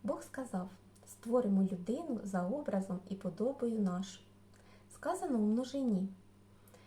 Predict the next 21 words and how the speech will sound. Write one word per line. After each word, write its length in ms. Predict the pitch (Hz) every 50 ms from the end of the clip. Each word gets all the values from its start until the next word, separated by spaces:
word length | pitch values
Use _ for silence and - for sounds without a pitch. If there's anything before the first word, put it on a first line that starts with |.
| - - - - - -
Ім'я 320 | 220 214 226 220 294 330 320
триєдиного 720 | 330 233 233 233 233 220 - 247 233 226 226 214 202 202
Бога 460 | 190 196 214 330 359 - 247 202 208 - - - - - - -
Елохім. 600 | 214 262 277 277 - - - - 196 190 190 208 - - - - - - - - - - -
Це 120 | - 233
множина 640 | 226 220 214 208 220 226 233 220 220 226 233 277 349 427 427 415 -
в 100 | 214 233
одному 400 | 208 202 247 294 311 320 311 -
імені, 500 | - 196 190 185 180 180 180 180 185 196 196 - - -
Отець, 580 | 185 185 196 - 214 262 370 415 403 - - - -
Син 360 | - - - 214 196 220 277 - - - -
і 100 | 240 220
Дух 220 | 196 190 185 -
Святий. 500 | - - - 202 196 - - 214 214 226 - - - - - - - - - - - - -
Ісус 280 | 254 - - 427 415
підтвердив, 640 | - - 359 - - - 226 214 202 196 196 202 196
сказавши: 680 | - - - 196 190 190 196 202 208 - - - 233 226 - - - - - - - -
«Я 240 | - 180 226 262 349
і 100 | 415 392
Отець 540 | 302 - - - 202 202 196 - - - - - - - - - - - -
одне». 420 | - 247 247 240 190 190 196 190